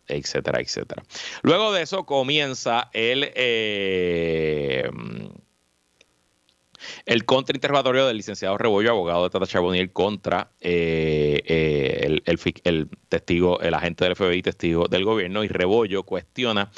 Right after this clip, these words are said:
cómo aceptan que Francia Acevedo fue entrevistada el once de julio, allanada el quince, y que ese día, como quiera,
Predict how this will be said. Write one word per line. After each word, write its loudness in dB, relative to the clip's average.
cómo 2
aceptan 0
que -6
Francia 0
Acevedo 2
fue -4
entrevistada 0
el -2
once -6
de 2
julio, 2
allanada 0
el -2
quince, -2
y -2
que 0
ese 2
día, 0
como -6
quiera, -2